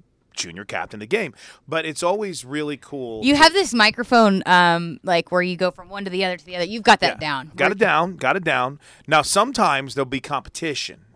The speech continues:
Speaker 1: Uh, the
Speaker 2: Uh-huh.
Speaker 1: other
Speaker 2: You just
Speaker 1: sideline
Speaker 2: gotta throw
Speaker 1: guy
Speaker 2: an elbow.
Speaker 1: Right. But the other Big Twelve guys are so cool. We get it. It's whenever we play non-conference where you gotta make sure you stand your ground. But I also dig whenever I walk out there, even though the Sooner captains have had some injuries,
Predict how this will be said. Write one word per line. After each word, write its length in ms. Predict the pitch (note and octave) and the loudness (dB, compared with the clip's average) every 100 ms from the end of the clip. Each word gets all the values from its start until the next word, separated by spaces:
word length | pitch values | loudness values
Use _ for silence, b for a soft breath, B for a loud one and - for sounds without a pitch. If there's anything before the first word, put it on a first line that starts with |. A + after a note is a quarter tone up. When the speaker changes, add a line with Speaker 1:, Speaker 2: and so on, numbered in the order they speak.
| _ | _
Speaker 1:
Uh, 160 | F#3 F#3 | -8 -6
the 100 | B2+ | -2
Speaker 2:
Uh-huh. 100 | C3+ | -2
Speaker 1:
other 100 | C#3 | -4
Speaker 2:
You 40 | |
just 80 | A#2+ | -6
Speaker 1:
sideline 320 | C#3+ C3+ D4+ | -2 0 4
Speaker 2:
gotta 180 | D4+ B3 | 6 6
throw 140 | C4+ B3+ | 6 6
Speaker 1:
guy 100 | A3+ | 8
Speaker 2:
an 60 | |
elbow. 480 | A3+ B3+ A3 E3+ D#3+ | 8 6 6 2 0
Speaker 1:
Right. 300 | E3 F3+ A2 - | 0 0 -2 -8
But 200 | D#3 B2+ | -8 2
the 120 | F#3 | 4
other 160 | A3+ | 6
Big 180 | F3+ D3+ | 4 0
Twelve 240 | - C3 A2 | 0 -4 -2
guys 260 | G#2 G2 | -8 -8
are 40 | G#2 | -10
so 200 | - G2 | -8 -8
cool. 280 | - G#2+ | -6 -8
We 120 | G2 F#2 | -6 -8
get 180 | G2+ | -10
it. 100 | F2 | -10
It's 140 | F#2+ - | -16 -10
whenever 300 | C#3 C3+ A#2 | -4 -4 -4
we 100 | A#2 | -10
play 240 | A2+ A2+ | -8 -8
non-conference 760 | G2+ F#2+ F2 A#2+ A2+ - - - | -8 -12 -10 -6 -6 -8 -20 -20
where 80 | F#2+ | -16
you 80 | F#2 | -12
gotta 180 | F#2 | -12
make 180 | F2+ F2 | -12 -18
sure 160 | - G2+ | -20 -20
you 60 | |
stand 360 | - - F2+ E2 | -18 -18 -18 -18
your 60 | D#2+ | -10
ground. 300 | D#3 A2 - b b b b _ _ - | -10 -10 -16 b b b b _ _ -8
But 120 | C3+ | -2
I 140 | A#2+ | 0
also 320 | B2 C3 E3 | 0 -2 -6
dig 300 | D#3 A#2+ G#2 | -8 -10 -12
whenever 280 | G#2 G#2+ G#2 | -10 -10 -8
I 80 | G2+ | -8
walk 340 | F#2+ F#2+ B2 | -8 -10 -10
out 200 | G#2+ E2+ | -10 -12
there, 100 | - | -14
even 160 | G2+ A#2 | -14 -10
though 120 | C3+ | -8
the 40 | C3+ | -8
Sooner 320 | - C3+ C3 | -8 -8 -8
captains 560 | - A#2+ A#2 - A#2+ | -8 -8 -8 -14 -14
have 120 | - G#2+ | -14 -12
had 200 | G#2 - | -12 -12
some 140 | C3+ | -12
injuries, 520 | A#2+ G#2 A2 B2 - | -12 -12 -14 -14 -16